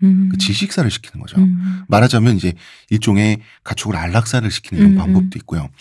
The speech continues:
Speaker 2: 이런 식으로 이제 그 최대한 인도적이라고 하지.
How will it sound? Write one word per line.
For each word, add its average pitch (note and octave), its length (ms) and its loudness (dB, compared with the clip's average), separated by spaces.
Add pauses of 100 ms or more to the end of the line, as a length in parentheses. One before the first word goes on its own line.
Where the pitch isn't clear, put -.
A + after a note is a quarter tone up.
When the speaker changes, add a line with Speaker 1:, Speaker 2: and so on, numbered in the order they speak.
(340)
Speaker 2:
이런 C3 240 6
식으로 C3 380 0
이제 F2+ 200 -2 (300)
그 E2 380 -4 (240)
최대한 - 360 0
인도적이라고 A#2 640 0
하지. E2 520 -10